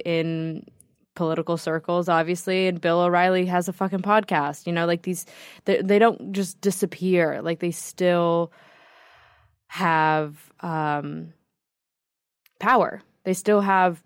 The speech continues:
political power. They still have influence. They still have, uh, uh,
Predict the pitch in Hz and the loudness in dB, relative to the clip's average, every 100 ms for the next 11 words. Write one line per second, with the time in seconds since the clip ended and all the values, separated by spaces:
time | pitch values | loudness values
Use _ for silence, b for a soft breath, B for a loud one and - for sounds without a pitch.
0 | - 180 175 180 170 165 160 165 160 - | -2 0 0 -2 -2 0 2 2 -2 -2
1 | 175 175 170 160 - 226 214 214 208 196 | -2 0 0 -2 0 -2 0 2 2 0
2 | - 175 165 - 165 160 156 156 151 156 | -2 -2 -2 -2 -2 -2 0 0 2 0
3 | 151 - - 175 160 151 151 156 - _ | -6 -12 -10 -4 -2 -2 -4 -6 -10 _
4 | _ _ _ _ _ - 160 147 104 | _ _ _ _ _ -8 -4 -4 -6